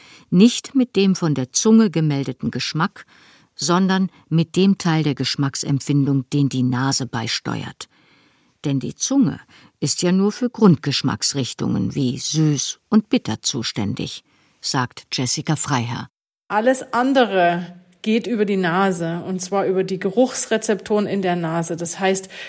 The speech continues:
Speaker 2: wenn, äh, viele Leute über Schmecken reden, meinen sie eigentlich riechen. Wenn Sie Ihren Kaffee trinken und dabei die Nase zuhalten, dann schmeckt er erstmal süß und bitter.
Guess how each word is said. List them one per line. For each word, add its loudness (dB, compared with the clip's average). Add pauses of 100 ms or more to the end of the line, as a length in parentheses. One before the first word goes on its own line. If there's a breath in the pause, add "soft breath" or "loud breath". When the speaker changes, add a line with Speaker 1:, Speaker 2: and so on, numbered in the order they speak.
(140 loud breath)
Speaker 2:
wenn, 4
äh, 0
viele 2
Leute 2
über -2
Schmecken 0
reden, -2
meinen 0
sie 0
eigentlich -4
riechen. -4 (380 loud breath)
Wenn 2
Sie -2
Ihren 0
Kaffee 0
trinken 0
und 2
dabei 2
die -2
Nase -2
zuhalten, -2
dann -4
schmeckt 0
er 4
erstmal 0
süß -2
und -4
bitter. 2